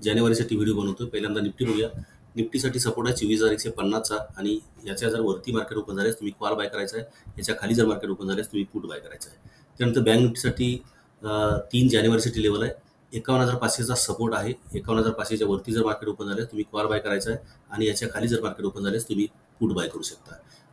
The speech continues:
काल आपण सेन्सेक्समध्ये जो दिला होता पुट, तो त्याच्यामध्ये आपण, अ, एकशे चौदा रुपयेचा फक्त प्रॉफिट, अ, चौदा रुपयेचा आपण प्रॉफिट बुक केला आहे, कारण मार्केट डाऊन होतं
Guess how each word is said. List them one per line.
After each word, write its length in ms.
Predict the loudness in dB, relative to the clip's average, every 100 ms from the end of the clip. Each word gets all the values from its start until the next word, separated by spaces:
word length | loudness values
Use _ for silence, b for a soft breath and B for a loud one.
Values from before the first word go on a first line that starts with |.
| _
काल 140 | 4 4
आपण 180 | 4
सेन्सेक्समध्ये 640 | 2 2 2 2 2 2 4
जो 140 | 4
दिला 160 | 4 4
होता 340 | 4 0 -4 -8 -12 2
पुट, 160 | 2 2 -8 B B 2
तो 180 | 6 8
त्याच्यामध्ये 380 | 6 4 4 4
आपण, 180 | 2 -2 -6 -4
अ, 420 | 0 2 2 2 -2 -10 -6
एकशे 200 | 0 2
चौदा 280 | 4 6 6
रुपयेचा 300 | 4 2 0
फक्त 240 | -2 0 2 2 0 -10 -18 -16 -16 -20 _ _ _
प्रॉफिट, 300 | -2 0 -2 -4 -16 _ _ -6
अ, 120 | -4
चौदा 260 | 0 4 4
रुपयेचा 240 | 6 4
आपण 200 | 4 2
प्रॉफिट 320 | 2 0 0
बुक 200 | 2 2
केला 160 | 2 0
आहे, 80 | 0
कारण 140 | 0
मार्केट 360 | 0 -2 -2 0
डाऊन 220 | 4 6
होतं 280 | 4 2